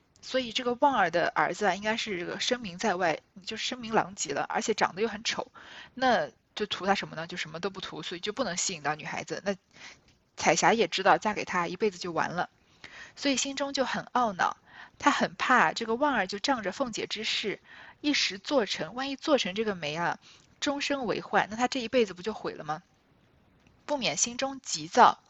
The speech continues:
所以她就让她的妹妹啊，小霞，其实我们前面说过不少次曹雪芹这里的误笔，前面说过彩云和彩霞是个姐妹，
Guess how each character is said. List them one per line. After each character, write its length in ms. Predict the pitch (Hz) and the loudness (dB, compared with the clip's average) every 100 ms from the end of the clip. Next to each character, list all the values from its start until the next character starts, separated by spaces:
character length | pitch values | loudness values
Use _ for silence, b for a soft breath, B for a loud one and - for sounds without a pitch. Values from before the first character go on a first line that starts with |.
| _ B B B B | _ B B B B
所 160 | - 262 | -2 0
以 40 | |
她 120 | 247 | 2
就 120 | 269 285 | 2 6
让 160 | 269 | 6
她 120 | 247 | 4
的 80 | 254 | 0
妹 220 | 247 277 | -2 -2
妹 160 | 226 165 | 0 0
啊， 180 | 143 - _ - | 0 -2 _ -2
小 260 | - 170 - | 2 2 2
霞， 360 | - 139 185 - | 2 2 2 -2
其 140 | 226 | 0
实 180 | 247 226 | 0 -2
我 80 | 190 | -4
们 100 | 190 | -4
前 160 | - 190 | -4 -4
面 80 | 214 | -2
说 140 | 240 | -2
过 80 | 226 | -4
不 100 | 233 | 0
少 140 | 214 | 0
次 120 | - | -2
曹 160 | 190 180 | -4 -4
雪 80 | 175 | -4
芹 140 | 165 | -6
这 100 | 185 | -6
里 60 | 165 | -4
的 100 | 165 | -4
误 140 | 214 | -6
笔， 240 | 185 139 B B B | -8 -10 B B B
前 140 | 190 | -2
面 120 | 214 233 | -2 -2
说 140 | 254 | -2
过 120 | 220 | -2
彩 200 | - 170 | 0 0
云 200 | 156 185 | 0 -2
和 100 | 226 | -4
彩 220 | - - | -2 0
霞 240 | - 143 190 | 0 0 -2
是 120 | 220 | -4
个 80 | 196 | -4
姐 200 | 170 - | -4 -4
妹， 240 | 170 - | -8 -10